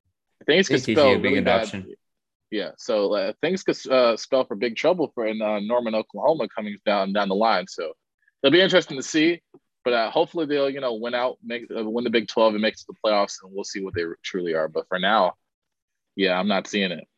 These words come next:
Speaker 2: I'm, I'm looking at the stats real quick, and, uh, like, we'll move on to the next game here real quick. But one thing I just, that, that's boggling me.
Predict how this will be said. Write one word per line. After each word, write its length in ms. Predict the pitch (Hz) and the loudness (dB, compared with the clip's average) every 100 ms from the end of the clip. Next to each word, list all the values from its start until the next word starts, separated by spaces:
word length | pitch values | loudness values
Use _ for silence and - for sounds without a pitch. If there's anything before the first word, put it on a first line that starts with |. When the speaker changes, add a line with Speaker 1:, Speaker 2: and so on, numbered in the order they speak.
| _ | _
Speaker 2:
I'm, 140 | - 156 | -4 0
I'm 120 | 156 | 2
looking 220 | 160 185 156 | 4 4 4
at 120 | 113 | 2
the 60 | |
stats 420 | 113 - 117 120 113 | -2 0 2 2 0
real 100 | 104 | -4
quick, 260 | 110 104 | -2 -2
and, 140 | 107 104 | -4 -4
uh, 200 | 110 107 | -4 -4
like, 180 | 117 117 | -4 -2
we'll 180 | 123 135 | 0 2
move 180 | 139 127 | 2 4
on 80 | 120 | 2
to 100 | 120 | 0
the 80 | 107 | 0
next 300 | 107 104 - | 0 -2 -4
game 180 | 110 | -4
here 180 | 107 101 | -2 -4
real 140 | 101 101 | -4 -4
quick. 220 | 107 98 | -4 -4
But 100 | 107 | -4
one 140 | 160 | -4
thing 120 | 214 | -4
I 40 | 180 | -6
just, 280 | 123 123 _ | -6 -14 _
that, 160 | 117 - | -8 -6
that's 260 | 123 123 - | 0 -2 -2
boggling 560 | 98 98 113 104 98 95 | -4 0 0 0 -4 -4
me. 260 | 90 87 | -8 -10